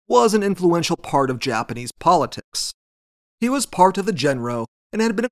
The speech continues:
close associate of Ito Hirobumi and was the second leader of the Sayukai between Ito and Hara. He had served as prime minister and was at that moment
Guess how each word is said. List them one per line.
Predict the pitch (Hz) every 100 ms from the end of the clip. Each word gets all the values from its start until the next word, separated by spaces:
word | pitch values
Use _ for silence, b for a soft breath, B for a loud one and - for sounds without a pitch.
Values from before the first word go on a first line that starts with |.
| -
close | 180 180
associate | 165 - 143 - 135
of | 143 -
Ito | 170 - 170 147
Hirobumi | 156 139 139 123 123 -
and | 147 147
was | 139 147 135
the | 139
second | - 269 269 185
leader | 139 135 131 - _ -
of | 156
the | 147
Sayukai | 151 131 123 - 120
between | 135 - 139 131 -
Ito | 151 - 131
and | 127 - -
Hara. | 127 107 - _ _ _ _ _ _ _
He | 214
had | 226 233
served | - 170 160
as | 165
prime | - 151 139
minister | 214 220 - 202 202
and | 175 156
was | 156 156
at | 151 151
that | 156 -
moment | 180 247 190 190